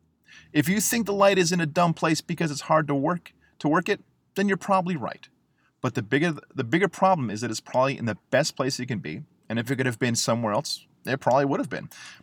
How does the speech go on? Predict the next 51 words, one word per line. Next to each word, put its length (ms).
I'm 160
not 200
saying 360
that 100
just 320
so 160
with, 280
when 140
you're 120
on 100
set 240
with 160
me, 160
you 140
don't, 200
you, 320
you 120
know, 60
you 140
go 160
ahead 100
and 60
cut 160
me 80
some 180
slack, 300
although 260
I'd 60
appreciate 540
it. 100
I'm 140
saying 400
this 180
so 340
when 300
you're 240
in 120
charge 500
and 140
you 100
realize 560
you're 240
boxed 460
in 40
a 60
corner 380
and 80
you 80
have 140
to 60
compromise, 800